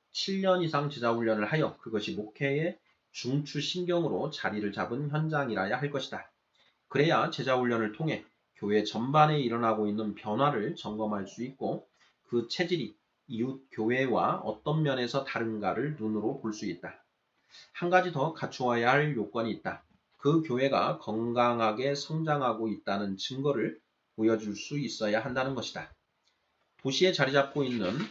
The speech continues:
현장이라면 주일 예배 성인 출석 수가 적어도 오백 명은 넘어야 한다고 생각한다.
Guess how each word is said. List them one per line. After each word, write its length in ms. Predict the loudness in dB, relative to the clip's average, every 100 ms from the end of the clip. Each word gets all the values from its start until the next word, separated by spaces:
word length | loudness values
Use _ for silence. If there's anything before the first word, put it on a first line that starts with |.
| -10 _ _ -18 -16 -14 -14 -16 -20 _ _ _ _ _ -6
현장이라면 960 | 0 2 6 6 6 4 2 0 -2 -4
주일 460 | -2 2 2 2
예배 380 | 0 2 2 2
성인 540 | 0 0 2 2 0 -4
출석 440 | -4 -2 -2 -6
수가 420 | -8 -2 -2 -2
적어도 640 | -6 -8 -6 -2 -2 -4 -10 -20 _ -8
오백 380 | -2 0 2
명은 320 | 2 2 0 2
넘어야 380 | 2 4 2
한다고 360 | 0 -2 -4 -4
생각한다. 520 | -6 -6 -6 -8 -10